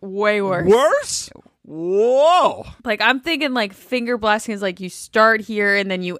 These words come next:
Speaker 1: end about here. You know what I mean? <laughs> Like,
Speaker 2: Not what I was thinking at all.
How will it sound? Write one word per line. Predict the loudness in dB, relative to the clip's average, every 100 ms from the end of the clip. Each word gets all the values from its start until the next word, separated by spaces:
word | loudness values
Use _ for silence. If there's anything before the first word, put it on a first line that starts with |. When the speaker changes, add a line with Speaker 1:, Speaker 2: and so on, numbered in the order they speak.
| -8
Speaker 1:
end | -6 -6 -8 -12 -10
about | -6 -4 -4 -6 -14
here. | _ -20 -20 -14 -10 -8 -10 -14 -16
You | -10
know | -6 0
what | 0
I |
mean? | 0 -4 -6
<laughs> | -6
Like, | -4 -4 -8
Speaker 2:
Not | 0 2 2 0 -4
what | -2
I | 0 0
was | -2
thinking | _ -10 -8 -2
at | 0
all. | 2 4 4 2 -8